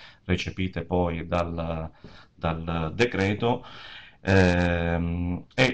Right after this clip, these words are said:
i dati della, della ricerca, che sono le, le tre tipologie su cui, diciamo,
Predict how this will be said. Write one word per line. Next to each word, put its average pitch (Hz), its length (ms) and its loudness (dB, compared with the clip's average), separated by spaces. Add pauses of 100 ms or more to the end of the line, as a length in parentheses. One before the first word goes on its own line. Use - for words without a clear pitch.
i 123 120 -2
dati 92 600 2
della, 85 640 -2
della 85 220 0
ricerca, 82 560 -6
che 85 120 -4
sono 85 320 -2
le, 87 240 -4
le 92 140 0
tre 101 180 2
tipologie 95 840 -2 (160)
su - 320 -12
cui, 87 400 -2
diciamo, 85 640 -4